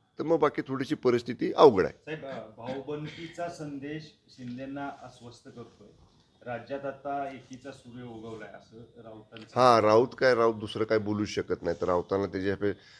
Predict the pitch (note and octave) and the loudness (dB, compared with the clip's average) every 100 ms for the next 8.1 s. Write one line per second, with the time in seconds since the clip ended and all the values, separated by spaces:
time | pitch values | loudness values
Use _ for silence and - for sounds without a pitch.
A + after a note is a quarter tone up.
0 | - - F#2+ G2 G2 - A#2+ B2+ A#2+ G#2+ | -18 -2 4 4 6 6 8 8 4 -2
1 | - A#2 A#2+ A#2 G#2 G#2+ G#2+ A2+ A2 G#2+ | -2 0 2 0 4 4 2 2 2 2
2 | G2+ F#2 F#2 F2+ E2 - F2 F#2 F#2+ - | 0 -2 -2 -2 -2 -2 0 0 -2 -10
3 | - - _ F2+ E2 G2+ F#2 F2+ F2+ G2+ | -20 -20 _ -8 -4 -2 0 2 2 2
4 | - A2 F#2 G2 G2+ F#2+ G2+ - F#2 G2 | 2 0 4 4 4 2 -2 -2 -2 -2
5 | F2+ E2+ F2 G2 G2 F2 - F#2+ - F2+ | 0 2 6 6 6 4 2 -2 -2 -4
6 | - F#2+ G2 F#2+ F#2+ - - F#2 F#2+ F2+ | -2 0 2 2 2 0 2 4 4 0
7 | F#2 - F#2 F2+ F2+ F2+ E2 E2 E2 E2 | -2 0 0 2 2 2 0 2 2 2
8 | D2 | 0